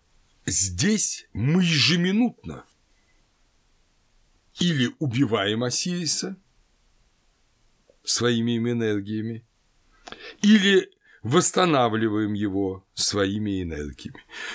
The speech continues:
Мы или Гор, дающий ему свое око жизни, или Сет, который повергает его на землю и убивает. Мы или Апоп,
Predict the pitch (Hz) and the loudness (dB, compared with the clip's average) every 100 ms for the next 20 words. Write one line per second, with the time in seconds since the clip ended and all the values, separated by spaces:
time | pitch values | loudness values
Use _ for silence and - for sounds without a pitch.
0 | - 123 175 202 208 185 123 117 135 131 | -6 0 4 4 4 0 -2 0 2 2
1 | 160 - _ _ _ _ _ _ _ _ | 0 -6 _ _ _ _ _ _ _ _
2 | 104 120 135 120 - 107 95 92 - 101 | 0 2 2 -4 -4 -2 -2 -4 -2 -2
3 | 104 104 - 110 - 87 - 90 80 127 | 0 -2 -4 -6 -6 -6 -6 -6 -6 -6
4 | 165 - - - - - - - - - | -8 -14 -20 -20 -16 -16 -14 -12 -14 -6
5 | - 196 202 190 - 139 135 - - _ | 0 2 4 2 4 4 2 -6 -18 _
6 | _ - 107 - 123 120 107 101 98 90 | _ -8 -6 0 0 0 -2 -2 -2 -2
7 | 98 101 - 90 87 85 92 95 90 85 | -2 -2 -4 -4 -4 -4 -4 -4 -6 -6
8 | 80 80 76 67 69 - - _ _ _ | -8 -10 -10 -12 -12 -18 -20 _ _ _
9 | _ _ _ 139 202 208 208 196 - 175 | _ _ _ 0 4 6 6 4 2 0
10 | - 131 123 - | 0 0 0 -6